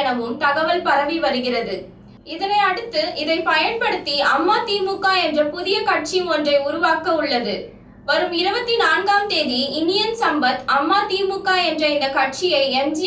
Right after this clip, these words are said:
ஆர் சமாதியில் தொடங்க உள்ளார். இது தொடர்பாக பத்திரிகையாளர் சந்திப்பு நாளை நடைபெற உள்ளதாக கூறப்படுகிறது. சீனாவில்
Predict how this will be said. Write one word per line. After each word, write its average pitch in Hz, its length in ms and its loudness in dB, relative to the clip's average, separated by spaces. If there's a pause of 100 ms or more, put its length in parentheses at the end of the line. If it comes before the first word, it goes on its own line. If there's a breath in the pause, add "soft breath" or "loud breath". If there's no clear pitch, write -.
ஆர் 392 120 2
சமாதியில் 294 680 0
தொடங்க 285 360 2
உள்ளார். 233 340 0 (520 loud breath)
இது 339 180 -2
தொடர்பாக 381 600 2 (140)
பத்திரிகையாளர் 381 840 0
சந்திப்பு 330 460 0 (160)
நாளை 277 340 4
நடைபெற 370 420 2 (140)
உள்ளதாக 302 520 2 (100)
கூறப்படுகிறது. 262 800 0 (800 loud breath)
சீனாவில் 480 520 0